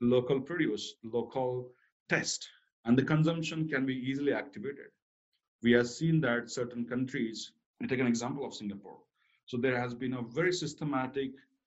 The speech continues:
e-commerce experience of Indian products that only you get from Indian sellers sent on cross-border here in Singapore or in Middle East or in U S.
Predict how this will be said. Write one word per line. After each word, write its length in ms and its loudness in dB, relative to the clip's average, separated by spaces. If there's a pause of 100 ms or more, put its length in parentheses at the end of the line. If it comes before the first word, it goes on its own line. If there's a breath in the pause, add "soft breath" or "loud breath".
e-commerce 560 2
experience 760 -4
of 360 -4 (140)
Indian 380 4
products 420 -8
that 240 -10
only 300 0
you 200 -2
get 200 -4 (200)
from 240 6
Indian 300 4
sellers 640 -6 (280)
sent 760 4
on 220 2
cross-border 640 -4
here 240 -6
in 80 -6
Singapore 440 -12 (200)
or 160 -8
in 140 -2
Middle 240 4
East 240 -10
or 140 -8
in 100 -10
U 200 -2
S. 200 -12